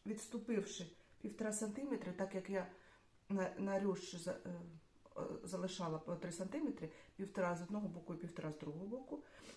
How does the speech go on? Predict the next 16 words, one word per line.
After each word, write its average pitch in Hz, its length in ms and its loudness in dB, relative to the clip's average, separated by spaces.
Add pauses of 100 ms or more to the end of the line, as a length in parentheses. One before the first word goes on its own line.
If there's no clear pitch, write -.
(140)
Хто - 220 4
як 202 160 10
хотів, 202 260 2
собі - 200 -6
так 165 160 -2
залишав. 220 500 -2 (400)
І 240 100 2
також 269 540 0 (800)
пройдуся 190 560 4 (380)
резиночкою 165 800 2 (580)
з 170 60 -6
виворотньої 165 480 4
сторони. 208 480 2 (400)
Також 202 360 -4
у 160 40 -2
мене 185 240 0